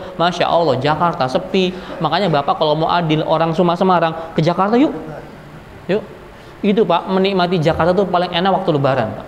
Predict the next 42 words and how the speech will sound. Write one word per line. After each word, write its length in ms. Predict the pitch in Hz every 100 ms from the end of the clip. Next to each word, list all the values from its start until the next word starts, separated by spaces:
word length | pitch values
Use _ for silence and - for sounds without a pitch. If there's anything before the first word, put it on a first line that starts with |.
| -
Beneran. 560 | 175 185 98 - - - - - -
Ya, 160 | 135 160
antum 320 | 151 151 196
mau 160 | 180 170
ke 80 | -
Sudirman, 480 | 147 156 175 180
ke 80 | 156
Tamrin, 480 | 151 160 160 156 160
ke 80 | 151
Kuningan 400 | 156 160 175 180
itu 240 | 170 196
paling 720 | 190 214 233 240 240 240 247
enak 480 | 240 196 190 208 202
itu, 160 | 175 175
Pak. 580 | 151 131 180 262 - -
Itu 160 | 160 202
waktu 340 | 180 156 208 208
Lebaran, 640 | 165 156 190 143 - 180
kosong, 880 | 214 220 214 214 - 175 151 - - 170
bisa 160 | 170 196
joget-joget 560 | 160 165 190 175 165 190
tengah 160 | 180
jalan 300 | 170 151 165 139
antum, 180 | 113 101
Pak. 100 | - - - - - -
<laughs> 460 | - - - -
Beneran. 480 | 170 311 349 165 127
Kalau 220 | - 262 285
sekarang, 400 | 294 302 302 285
Pak, 100 | 202 214
ampun, 680 | 214 233 262 294 294 294
Pak. 240 | 180 175 180
Ini 80 | 190
saya 160 | 202
kan 140 | 202 214
ngisi 180 | 196
rutin 240 | 190 180 196
di 80 | 185
perkantoran 460 | 175 170 156 170
ya, 80 | 160
Pak 140 | 139
ya. 80 | 135